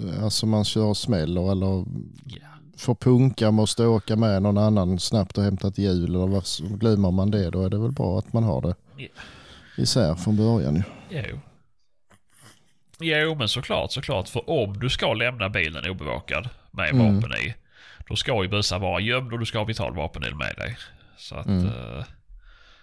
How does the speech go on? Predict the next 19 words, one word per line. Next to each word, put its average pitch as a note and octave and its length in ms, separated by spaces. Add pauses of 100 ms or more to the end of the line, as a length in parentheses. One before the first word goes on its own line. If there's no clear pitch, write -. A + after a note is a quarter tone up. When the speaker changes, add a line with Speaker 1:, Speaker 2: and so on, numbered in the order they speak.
(1700)
Speaker 2:
det, D2+ 400
ja, - 260 (120)
nej, - 160
det - 60
är - 40
väl F2 120
lika - 240
bra. A#2 280 (240)
Och B2+ 120
nu A2+ 240
är G#2+ 40
det A2 60
ju, G#2+ 160 (880)
alltså, A#2 400
ja, B2 140 (260)
vi B2 240
som A#2+ 180
då B2+ 160
har G#2+ 300